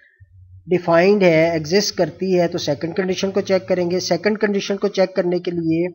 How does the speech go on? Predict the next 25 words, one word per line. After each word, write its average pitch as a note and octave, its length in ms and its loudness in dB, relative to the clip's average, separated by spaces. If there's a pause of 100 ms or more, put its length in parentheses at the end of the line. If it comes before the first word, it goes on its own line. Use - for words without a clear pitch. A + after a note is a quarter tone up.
(400)
हमने F#3+ 380 4
इसकी F#3+ 220 -2
left F3+ 360 2
hand G#3 200 2
limit F3+ 300 0
और E3+ 180 0
right D#3+ 280 2
hand F3+ 160 2
limit D#3 280 0
find C#3 220 -2
आउट C#3+ 180 -6
करनी D3+ 340 -4
है। E3+ 60 -2 (140)
अगर F#3+ 200 0
वो G3 120 4 (100)
दोनों F3+ 280 2
limits F3+ 400 -2
equal G#3+ 380 2
होंगी F3 360 0
तो F#3+ 140 -2
फिर F3 160 0
second D#3+ 400 -6
condition D#3 400 -6 (120)
satisfy E3 440 -4 (560)
होगी E3+ 360 4